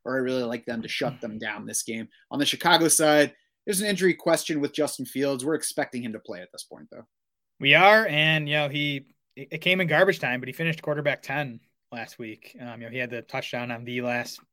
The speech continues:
Speaker 2: play of the game to get there. Um, but that's four straight top ten finishes for Justin Fields. You know, he's still doing enough with his legs.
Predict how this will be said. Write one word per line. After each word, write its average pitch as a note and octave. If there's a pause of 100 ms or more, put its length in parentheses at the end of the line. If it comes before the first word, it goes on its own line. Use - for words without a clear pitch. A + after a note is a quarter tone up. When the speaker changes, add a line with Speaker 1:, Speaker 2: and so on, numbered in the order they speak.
Speaker 2:
play B2+
of A#2
the A2+
game A2+
to -
get A#2+
there. A2
Um, A2 (400)
but C#3
that's C#3+
four D#3
straight D3
top C3
ten C#3+
finishes B2
for -
Justin B2
Fields. A#2+
You A#2+
know, A#2+
he's A#2+
still B2+
doing B2+
enough B2 (360)
with C3
his A2+
legs. A#2